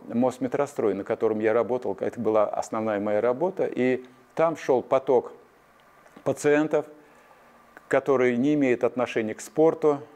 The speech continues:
но имеют тоже проблемы с животом. Сначала я начал там работать как мануальный терапевт, то есть работал как бы с позвоночником, но потом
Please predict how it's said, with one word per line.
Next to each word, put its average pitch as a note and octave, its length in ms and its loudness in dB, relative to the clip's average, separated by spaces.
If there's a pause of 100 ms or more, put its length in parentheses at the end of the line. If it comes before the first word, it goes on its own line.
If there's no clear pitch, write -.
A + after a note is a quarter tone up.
(680)
но F#3 420 2
имеют D3+ 400 2 (640)
тоже D3+ 300 2
проблемы C3+ 500 0
с A#2 60 -6
животом. B2 500 -2 (560)
Сначала E3 460 2
я C3+ 160 4
начал B2+ 280 0
там A2+ 200 0
работать A2+ 420 0
как - 220 -2
мануальный G#2+ 460 -2
терапевт, D3 580 0 (520)
то - 80 -2
есть G#2+ 140 -2
работал C3+ 400 0
как A2 180 0
бы G#2 80 -8
с - 60 -10
позвоночником, B2 800 -2
но D3+ 120 2
потом D#3 360 0